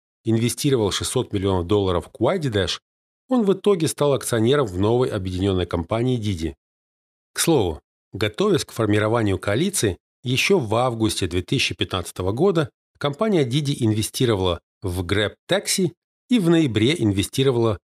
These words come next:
в Ola Cabs. Это дало рычаг в переговорах и доступ к данным обеих компаний, формирование коалиции стало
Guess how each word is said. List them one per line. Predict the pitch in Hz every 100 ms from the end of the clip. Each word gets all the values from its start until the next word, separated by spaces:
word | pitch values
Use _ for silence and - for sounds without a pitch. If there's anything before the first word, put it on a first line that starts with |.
| -
в | 92 -
Ola | 123 110 107
Cabs. | - 104 82 - - _ _ _ _ _ _ _
Это | 208 208
дало | 139 123 135
рычаг | 123 - 123 -
в | 123 87 -
переговорах | 98 92 110 175 196 - - _ _
и | 185
доступ | 120 147 143 120 - - _
к | 107 98
данным | 92 117 147 139
обеих | 139 107 92 113 -
компаний, | 123 120 101 85 78 - _ _ _ _
формирование | 147 185 220 226 220 165
коалиции | 151 143 185 -
стало | 117 - 135 139